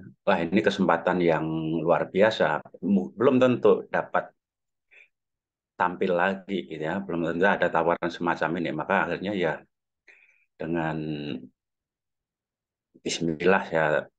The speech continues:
nyatakan untuk sanggup mengisi ini gitu.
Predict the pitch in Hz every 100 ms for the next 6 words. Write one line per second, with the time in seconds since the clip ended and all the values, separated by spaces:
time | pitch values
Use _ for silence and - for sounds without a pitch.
0 | _ _ _ _ _ _ _ 85 - -
1 | 90 80 82 95 92 82 87 - - -
2 | 82 87 98 - - 82 - - 73 73
3 | 67 _ - -